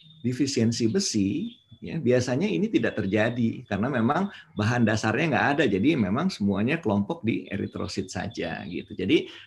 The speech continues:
dengan melihat scattergram kita sangat-sangat mudah, eh, menentukan apakah dia functional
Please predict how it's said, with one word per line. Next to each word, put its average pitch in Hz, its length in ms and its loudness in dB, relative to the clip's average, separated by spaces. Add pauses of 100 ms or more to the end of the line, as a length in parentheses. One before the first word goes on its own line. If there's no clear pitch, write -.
dengan 127 320 2
melihat 120 400 0
scattergram 120 800 -2 (400)
kita 123 160 0
sangat-sangat 117 640 0
mudah, 120 400 2 (560)
eh, 104 320 2 (480)
menentukan 113 640 2
apakah 117 400 -4 (320)
dia 107 240 2
functional 113 800 0